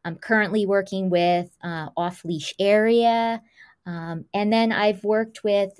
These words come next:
uh, Stuart Pimsler Dance and Theater since two thousand ten. And I'll be doing a remote residency with Shattuck Saint Mary's School in Faribault in a month or so with them.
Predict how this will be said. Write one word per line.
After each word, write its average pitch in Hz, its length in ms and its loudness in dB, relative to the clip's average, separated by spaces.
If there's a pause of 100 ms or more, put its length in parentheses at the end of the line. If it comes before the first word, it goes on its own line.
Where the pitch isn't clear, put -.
uh, 190 180 0
Stuart - 440 -2
Pimsler 220 420 -2
Dance 196 320 -4
and 190 160 -4
Theater 185 380 0
since 165 340 -8
two 190 200 -8
thousand 165 640 -2
ten. 143 440 -8 (560)
And 156 180 -8
I'll 156 100 0
be 160 180 -4
doing 170 460 -4
a 156 140 -4
remote 165 560 -2 (200)
residency 160 1080 -2
with 156 320 -6
Shattuck 160 460 -6
Saint - 300 -8
Mary's 165 520 -4
School 160 380 -4
in 151 200 -10
Faribault 170 880 -4
in 143 160 -6
a 139 60 -6
month 143 360 -10
or - 100 -12
so - 360 -8
with - 260 -12
them. 131 380 -12